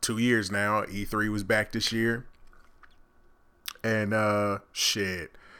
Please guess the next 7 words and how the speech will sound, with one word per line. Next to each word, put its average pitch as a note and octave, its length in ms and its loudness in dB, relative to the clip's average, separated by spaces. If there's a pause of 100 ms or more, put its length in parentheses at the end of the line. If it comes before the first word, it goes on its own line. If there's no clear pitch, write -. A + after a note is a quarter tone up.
(680)
I A#2+ 180 8
watched C3+ 340 12
the C3+ 40 -2
shit C3+ 360 6
and, A2 320 2
um, G2 400 2
took - 280 4